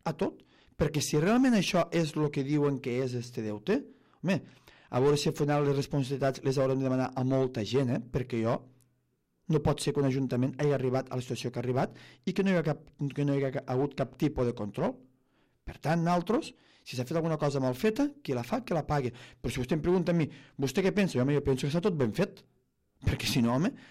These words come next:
si jo pensés que està mal fet, saps què faria? Saps què faria si jo penso que està mal fet? Me'n aniria ara mateix a Fiscalia i ho denunciaria. Per tant, des d'aquí la ràdio públicament emplaço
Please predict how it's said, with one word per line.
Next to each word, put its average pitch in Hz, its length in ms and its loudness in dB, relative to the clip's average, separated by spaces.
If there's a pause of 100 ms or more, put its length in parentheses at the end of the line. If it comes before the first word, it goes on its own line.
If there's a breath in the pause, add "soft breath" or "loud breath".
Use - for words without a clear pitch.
(100 loud breath)
si - 160 0
jo 156 120 6
pensés 175 640 2 (320 soft breath)
que 151 80 0
està 170 440 2
mal 135 220 4
fet, 196 220 0
saps 196 120 -4
què 220 120 0
faria? 180 340 2 (1300)
Saps 151 180 -6
què 175 100 0
faria 185 220 4
si 180 80 0
jo 160 80 -2
penso 156 160 0
que 147 60 -2
està 151 120 -2
mal 143 140 0
fet? 196 180 0 (320 loud breath)
Me'n 151 160 4
aniria 170 320 4
ara 180 120 4
mateix 165 320 0
a 147 60 0
Fiscalia 160 380 0
i 196 40 2
ho 202 40 4
denunciaria. 139 600 0 (460 soft breath)
Per 131 160 2
tant, 185 200 4
des 160 180 2
d'aquí 151 240 0
la 170 100 4
ràdio 160 240 4
públicament 151 480 0
emplaço 139 520 0